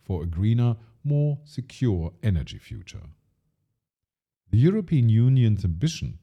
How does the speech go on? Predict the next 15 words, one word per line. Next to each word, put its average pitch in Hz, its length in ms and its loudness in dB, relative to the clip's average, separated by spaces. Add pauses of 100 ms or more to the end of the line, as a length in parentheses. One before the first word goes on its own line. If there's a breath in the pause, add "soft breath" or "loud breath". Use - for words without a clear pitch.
(140)
to 87 80 -8
become 87 320 0
a 80 40 -2
hydrogen-powered 92 1040 -4
economy 110 540 0 (320 loud breath)
faces 131 560 -2 (100)
a 123 60 -4
significant 135 720 -2
hurdle: 85 560 -4 (540 soft breath)
the 101 100 2
region's 110 600 2
limited 107 560 -2
capacity 101 720 -2 (300 loud breath)
to 127 100 -4
produce 120 440 0